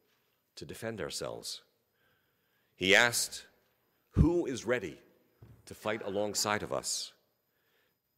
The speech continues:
He added, "I don't see anyone." Anyone who is ready to give Ukraine a guaran-, is anyone who is ready to give Ukraine a guarantee of nato membership. Everyone is afraid.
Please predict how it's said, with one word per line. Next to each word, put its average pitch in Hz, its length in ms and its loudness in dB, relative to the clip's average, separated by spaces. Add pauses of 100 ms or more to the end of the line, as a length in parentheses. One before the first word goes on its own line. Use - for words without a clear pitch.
(300)
He 80 160 -6
added, 101 360 -2
"I 107 120 -2
don't 120 160 -2
see 117 200 -2
anyone." 82 460 -6 (1000)
Anyone 147 340 10
who 139 120 8
is 104 100 4
ready 135 240 8
to 110 80 -6
give 110 180 0
Ukraine 117 360 2
a 104 40 2
guaran-, 117 360 4
is 110 220 -2
anyone 131 480 2 (400)
who 202 180 6
is 160 100 8
ready 127 260 6
to 104 60 -12
give 110 300 0
Ukraine 107 600 2 (420)
a 92 60 -8
guarantee 107 720 -2 (360)
of 90 120 -6
nato 98 280 -2
membership. 82 640 -4 (880)
Everyone 113 640 4 (320)
is - 140 -6
afraid. 73 500 -4